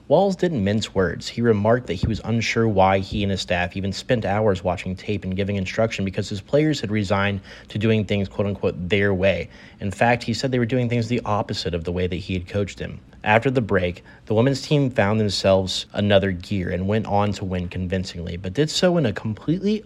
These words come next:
unconventional manner. Walz had pulled three of his players from the starting lineup, and he chose to spend nine straight minutes of the game without his superstar guard, Hailey Van Lith. On Sunday, Walz would use some of the same tactics, this time going with the same starting lineup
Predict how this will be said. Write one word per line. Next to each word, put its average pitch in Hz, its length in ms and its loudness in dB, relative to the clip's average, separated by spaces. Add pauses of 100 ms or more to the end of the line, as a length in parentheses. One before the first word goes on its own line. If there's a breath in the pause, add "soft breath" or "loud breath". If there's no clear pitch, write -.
unconventional 120 800 -2
manner. 90 460 -4
Walz 123 320 8
had 117 160 0
pulled 131 320 2
three 104 180 2
of 107 80 0
his 110 140 -2
players 95 300 0
from 107 120 -4
the 104 80 0
starting 95 340 2
lineup, 90 320 -2
and 107 80 -2
he 110 60 -2
chose 139 280 2
to 131 80 -4
spend 117 320 2
nine 95 260 0
straight 127 240 0
minutes 104 300 -2
of 123 80 -2
the 135 60 0
game 98 400 -2 (100)
without 120 360 4
his 165 180 0
superstar 135 460 4
guard, 92 300 2
Hailey 101 320 -2
Van 92 260 -2
Lith. 92 320 -2 (800 loud breath)
On 117 140 4
Sunday, 160 400 4
Walz 117 380 6
would 104 100 0
use 107 160 2
some 104 140 0
of 98 60 0
the 95 80 0
same 98 280 0
tactics, - 640 -6 (140)
this 117 160 0
time 113 340 2
going 98 340 2
with 92 140 0
the - 60 -8
same - 240 0
starting 123 300 6
lineup 95 340 2